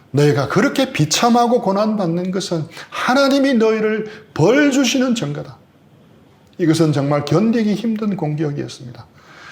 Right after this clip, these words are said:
주님은 그런 유대인들 향해 분명하게 말씀합니다. "실상은 유대인이 아니요 사탄의 회당이라." 유대인들은 스스로 하나님의 선민이라 여겼지만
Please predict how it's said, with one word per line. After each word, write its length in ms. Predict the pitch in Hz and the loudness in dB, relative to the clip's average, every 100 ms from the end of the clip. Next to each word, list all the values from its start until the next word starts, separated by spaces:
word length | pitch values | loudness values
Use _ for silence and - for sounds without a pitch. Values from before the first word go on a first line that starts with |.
| - | -14
주님은 420 | - 160 160 160 | 0 2 4 2
그런 280 | 170 214 294 254 | 2 2 4 4
유대인들 580 | 202 214 247 240 247 | 2 2 2 2 2
향해 460 | 190 185 185 185 - | 2 0 0 -2 -4
분명하게 800 | 143 175 233 262 277 254 220 156 | 0 4 4 4 4 4 2 2
말씀합니다. 800 | 151 143 170 151 139 143 131 120 _ - - - _ | 0 0 -2 -6 -6 -10 -12 -16 _ -20 -20 -20 _
"실상은 680 | - - 302 277 277 285 285 | -8 0 2 4 4 4 4
유대인이 500 | 220 202 214 233 233 | 4 4 4 2 2
아니요 480 | 180 180 180 175 180 | 2 2 0 0 -2
사탄의 760 | - - 214 - 247 226 214 214 | -4 -2 -2 0 0 0 0 -4
회당이라." 500 | 147 143 147 151 - _ _ _ _ _ _ _ _ - _ - | -6 -6 -10 -16 -20 _ _ _ _ _ _ _ _ -20 _ -2
유대인들은 560 | 139 139 139 139 135 135 | 0 0 0 0 -2 -4
스스로 600 | - 127 147 139 139 143 - | -4 -4 -2 -4 -6 -10 -20
하나님의 680 | - - 262 247 233 226 220 | -8 -2 0 2 2 0 -2
선민이라 920 | - - 202 214 240 269 269 254 196 | -4 -4 0 2 4 2 2 2 2
여겼지만 560 | 185 202 180 160 135 | 2 0 -4 -6 -8